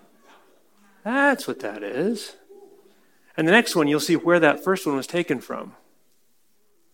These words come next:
Kinda interesting, huh? The first one didn't look like much. Now, here in Colorado, we're kinda like, "Yeah, maybe that's mountains." You'd show that to somebody from Kansas, they'd be like, "I don't know."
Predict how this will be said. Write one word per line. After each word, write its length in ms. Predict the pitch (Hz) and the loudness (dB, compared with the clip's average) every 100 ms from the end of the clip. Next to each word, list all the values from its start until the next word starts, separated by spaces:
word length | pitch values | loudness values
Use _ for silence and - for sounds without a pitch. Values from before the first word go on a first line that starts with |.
| _ _ _ _ _ _ _ _ - | _ _ _ _ _ _ _ _ 4
Kinda 160 | 233 | 6
interesting, 420 | 240 240 202 165 | 6 4 4 4
huh? 260 | 160 185 120 - - - | 8 8 8 0 -20 0
The 80 | - | 4
first 260 | - 247 247 | 8 8 8
one 80 | |
didn't 400 | 202 180 151 - | 8 8 4 0
look 220 | 170 175 175 | 2 2 6
like 280 | 131 123 | 4 4
much. 520 | 127 131 196 131 - 160 | -2 2 6 6 4 4
Now, 100 | 147 | 4
here 180 | 180 | 6
in 80 | 175 | 4
Colorado, 560 | - 185 165 165 170 139 | 6 6 8 8 8 8
we're 180 | 143 139 | 6 4
kinda 180 | 151 | 0
like, 280 | 139 135 135 | 2 2 0
"Yeah, 380 | 170 170 170 165 | -4 -4 -4 -4
maybe 300 | 160 160 165 | -4 -4 -4
that's 260 | 156 151 151 | -4 -4 -4
mountains." 460 | 147 151 160 156 | -2 -2 -2 -2
You'd 100 | 151 | -2
show 180 | - 156 | 0 2
that 200 | 151 143 | 4 2
to 80 | 147 | -2
somebody 280 | 165 143 139 | -2 -2 -2
from 160 | 131 | -4
Kansas, 460 | 117 139 139 135 - | -6 -4 -2 -2 -4
they'd 80 | 127 | -4
be 60 | |
like, 200 | 110 104 | -8 -10
"I 140 | 104 123 | -6 -4
don't 140 | 123 | -4
know." 160 | 101 | -8